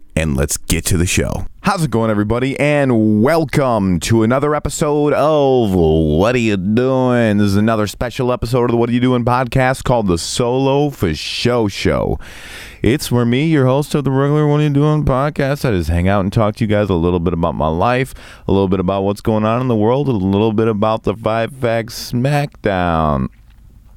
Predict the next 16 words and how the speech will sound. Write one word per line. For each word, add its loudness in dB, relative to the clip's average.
Uh, 2
that's -2
where 2
we 2
get 0
five -2
random 0
facts -2
from -2
the -2
internet, 0
checked, -2
double-checked, -2
and 0
triple-checked -2
by, -2